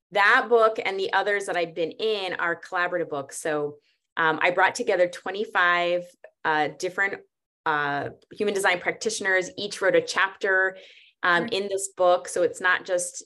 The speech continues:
Speaker 1: my writing. And what's great, it's like chicken soup for the soul. You just open it up and can look at any chapter and, and read a story and get some tips. So it's a, a great tool for that.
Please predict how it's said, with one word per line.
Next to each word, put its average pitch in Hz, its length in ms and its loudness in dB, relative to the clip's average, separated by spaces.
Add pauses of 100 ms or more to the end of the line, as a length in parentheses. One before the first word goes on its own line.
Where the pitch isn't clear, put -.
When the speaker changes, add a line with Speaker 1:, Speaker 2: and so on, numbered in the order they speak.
(120)
Speaker 1:
my 170 420 -2
writing. 170 640 -4
And 165 160 -6
what's 151 180 -4
great, 180 300 2
it's - 160 -10
like 165 160 -2
chicken 175 300 -10
soup 170 200 -4
for 165 80 2
the 156 120 4
soul. 160 260 6
You 156 160 0
just 156 280 2
open 170 260 0
it 156 80 2
up 156 180 0
and 147 100 -6
can 151 200 -8
look 156 160 -2
at 147 180 -4
any 147 240 -6
chapter 143 440 -2
and, 143 280 -2
and 143 160 -6
read 143 160 -6
a 151 60 0
story 147 640 4
and 156 100 -6
get 139 160 -4
some 123 200 -10
tips. - 500 -6 (320)
So 165 160 4
it's 156 160 4
a, 160 200 4
a 160 100 0
great 160 280 0
tool 156 220 0
for 151 160 -4
that. 131 300 -4